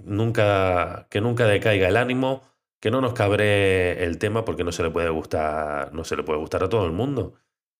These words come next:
Eh, que aceptemos las críticas constructivas y que por encima de, de, de todo nunca dejemos de aprender, que esto además desarrolla el alma y desarrolla la mente. Oye, pues, eh, yo creo que hasta aquí,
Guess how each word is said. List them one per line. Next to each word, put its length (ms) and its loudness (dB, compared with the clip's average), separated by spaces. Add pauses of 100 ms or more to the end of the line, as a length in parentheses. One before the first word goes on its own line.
(160)
Eh, 300 0
que 80 0
aceptemos 460 -2
las 140 -2
críticas 400 -2
constructivas 800 -2
y 160 -2
que 320 -2 (480)
por 140 2
encima 340 2
de, 160 2
de, 460 2
de 200 0
todo 460 0
nunca 560 -2
dejemos 800 -4 (140)
de 200 0
aprender, 640 -4 (380)
que 420 -6
esto 220 -6
además 380 -2
desarrolla 640 -2
el 60 -2
alma 340 -2 (360)
y 120 0
desarrolla 520 0
la 140 0
mente. 460 -8 (520)
Oye, 320 2
pues, 640 0
eh, 720 0
yo 140 -2
creo 140 -2
que 320 2
hasta 320 -4
aquí, 400 -4